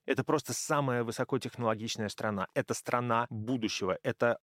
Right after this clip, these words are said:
крайне безопасная страна. Это просто страна-эталон, страна-идеал и страна с самым высоким количеством самоубийств во всём мире.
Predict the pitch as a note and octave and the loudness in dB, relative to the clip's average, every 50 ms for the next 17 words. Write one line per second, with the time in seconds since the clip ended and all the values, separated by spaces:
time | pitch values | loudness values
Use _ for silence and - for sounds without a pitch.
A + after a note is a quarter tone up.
0 | _ _ - C3 A#2 A2+ A#2+ C3 C3 B2 A#2 A#2 A#2 G#2 F#2 F#2 - A2+ G2+ A#2 | _ _ -4 -2 0 2 4 4 4 2 0 0 -2 -2 -4 -6 -8 -6 -6 -4
1 | G#2+ G#2+ A2 - - A2+ A2 G2+ - - - A2 G#2 G#2 G2+ - - - A2 G#2 | 0 0 0 2 2 2 2 2 -2 -6 -6 -4 -4 -4 -4 -6 -4 -2 -2 0
2 | G#2+ G#2+ F#2+ F2+ F2+ - - A#2 G#2+ A#2+ G#2 - _ - B2 B2+ B2+ - - - | 0 0 -2 -2 -4 -4 -6 -4 -4 -4 -6 -6 _ 2 2 2 2 0 2 2
3 | A#2+ A2+ A2 - _ _ _ - - - - - B2 B2 A#2+ B2 B2 B2+ C3 B2+ | 4 4 4 2 _ _ _ -8 -8 -4 -2 2 2 2 4 4 4 4 4 2
4 | - - B2 - - B2+ A#2+ A#2+ A#2 G#2+ F#2 F2+ - - - - A2+ A2 A#2 B2 | 2 0 -4 0 2 2 4 4 4 2 2 0 -6 -8 -6 -2 -2 0 0 2
5 | B2+ B2+ A#2 - - A2 G2 A2 A#2 C3+ D#3 E3 D3+ - _ - B2+ - - - | 2 2 0 -2 -6 -6 0 2 4 4 4 2 0 -2 _ -8 -8 -8 -8 -6
6 | - - A#2 A#2 A#2+ A#2+ B2 B2+ C3 C3+ - - - - - - - - - C3+ | -2 0 0 2 2 2 2 4 2 2 0 -2 -8 -14 -12 -12 -12 0 2 4
7 | B2 B2 A#2+ A#2+ G#2+ G#2 - A#2 G#2 A#2 A2 - - - C3 A#2 - - G#2+ G2+ | 4 4 2 0 -2 -4 -6 -8 -6 -4 -4 -6 -2 0 0 0 0 -2 -6 -6
8 | - - A2+ G#2+ A2+ A2+ - - G#2 - - - G2+ F#2+ F#2 - - - A2+ G#2+ | -4 -2 -2 -2 0 -2 -4 -6 -8 -8 -8 -6 -6 -6 -6 -8 -6 -4 -2 0
9 | G#2+ G#2+ A2 A2 G#2+ G#2+ G2 G2 F2+ E2 - - - - - - - _ - G#2 | 0 0 0 0 -2 -4 -6 -6 -6 -8 -8 -10 -12 -16 -18 -20 -20 _ -6 -2
10 | G#2 A2 F#2+ - - - - G#2+ G#2+ A2+ A#2 A2 - - - A2 B2 B2 A#2+ A2+ | 0 0 0 -2 -4 -2 0 2 2 2 2 -2 -4 -4 0 0 2 2 2 0
11 | G#2+ - F2+ - | 0 -2 -6 -10